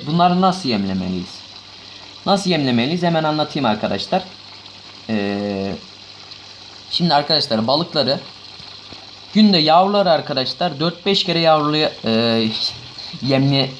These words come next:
yemleyebilirsiniz arkadaşlar, pardon. E, yetişkinleri arkadaşlar iki kere yetiyor. İki kere verirseniz yeter.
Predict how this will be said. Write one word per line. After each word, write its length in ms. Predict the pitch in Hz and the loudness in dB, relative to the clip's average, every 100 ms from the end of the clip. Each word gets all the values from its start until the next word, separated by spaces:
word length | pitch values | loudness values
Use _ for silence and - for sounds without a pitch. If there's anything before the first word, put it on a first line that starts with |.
| 123 | -4
yemleyebilirsiniz 720 | 123 139 139 135 143 117 113 | 0 0 0 0 -2 -2 0
arkadaşlar, 540 | 98 95 98 95 - 120 | 0 -2 -6 -4 -6 -4
pardon. 360 | 107 98 110 - - - - - - - - - - - - - | -2 -2 -4 -8 -16 -20 -20 -20 -20 -20 -20 -20 -20 -20 -14 -4
E, 60 | |
yetişkinleri 680 | 104 147 170 - 202 196 190 | 0 0 0 0 0 2 2
arkadaşlar 500 | 180 180 175 - 185 - | 2 0 -2 -2 -4 -4
iki 220 | - 180 | -4 -4
kere 200 | 175 151 | -2 0
yetiyor. 480 | 147 151 - 107 117 - | 0 -2 -2 -2 -4 -6
İki 180 | - | -6
kere 300 | 160 160 139 | -2 -2 0
verirseniz 560 | 143 123 - 120 135 123 | 0 -2 -2 -4 -4 -4
yeter. 380 | 120 110 107 | -4 -4 -6